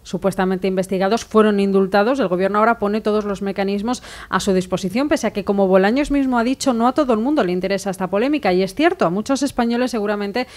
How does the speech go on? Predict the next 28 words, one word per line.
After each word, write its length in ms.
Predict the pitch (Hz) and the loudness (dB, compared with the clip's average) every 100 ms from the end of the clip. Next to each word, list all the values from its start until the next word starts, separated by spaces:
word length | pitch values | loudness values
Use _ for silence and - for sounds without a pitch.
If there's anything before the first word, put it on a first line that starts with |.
| - | -14
les 140 | - 185 | -6 -4
interese 340 | 190 190 190 | 0 0 0
más 160 | 202 202 | -4 -4
el 100 | 208 | -6
precio 200 | 190 190 | -6 -4
de 80 | 190 | 0
la 100 | 180 | 2
luz 240 | 190 208 - | 2 0 -2
y 120 | 220 | -2
del 160 | 185 175 | 0 -2
gas. 240 | 165 - - - - | -4 -8 -16 -18 0
El 120 | 220 | 2
presidente 400 | 220 226 285 294 | 2 2 4 6
de 60 | 320 | 4
Argelia 420 | 247 180 160 160 185 | 4 -2 -4 0 0
ha 20 | |
acusado 380 | 208 240 233 214 | 0 -2 -2 -2
expresamente 580 | - 220 214 208 202 | -2 -4 -2 -2 -2
a 40 | 196 | -2
Sánchez 360 | - 208 262 | 0 0 2
de 80 | 254 | 2
romper 260 | 208 185 202 | 2 2 0
las 140 | 190 | 0
relaciones 440 | 190 185 185 240 180 | 0 -2 -2 -4 -4
de 40 | |
una 100 | 185 | -4
forma 320 | 185 214 196 180 | -4 -4 -4 -4
inadmisible 880 | 226 226 247 262 240 262 226 220 | -2 0 0 -2 -2 0 2 0